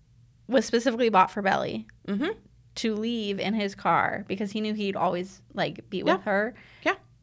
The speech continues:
Speaker 1: And, but, like, literally any man that you, that wears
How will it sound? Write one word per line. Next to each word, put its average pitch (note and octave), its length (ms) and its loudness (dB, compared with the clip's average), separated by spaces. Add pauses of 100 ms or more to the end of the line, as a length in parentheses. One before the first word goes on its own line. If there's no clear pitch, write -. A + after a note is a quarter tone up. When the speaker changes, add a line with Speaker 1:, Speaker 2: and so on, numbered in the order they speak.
(100)
Speaker 1:
And, G#3 440 4 (200)
but, G3+ 240 4
like, G3+ 400 2
literally A#3 640 -2 (420)
any D4+ 380 0
man A3 720 -2 (1800)
that G3+ 240 2
you, G3+ 400 -6 (100)
that F#3+ 240 4
wears G3+ 520 -2